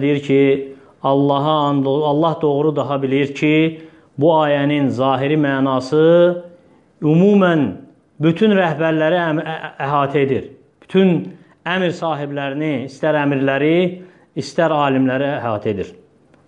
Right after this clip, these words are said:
Və Sədi rahiməhullah bu ayənin təfsirinə gələndə deyir ki, Allah Taala əmr edib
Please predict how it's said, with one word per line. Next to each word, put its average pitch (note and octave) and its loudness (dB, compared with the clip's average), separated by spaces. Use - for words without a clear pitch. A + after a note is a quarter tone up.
Və C3 2
Sədi C#3+ -4
rahiməhullah C3 0
bu D3+ 2
ayənin C#3 0
təfsirinə C#3 -2
gələndə C3+ 2
deyir C3+ -2
ki, D3 -4
Allah C3 0
Taala C#3+ 2
əmr D3+ 0
edib C3+ -2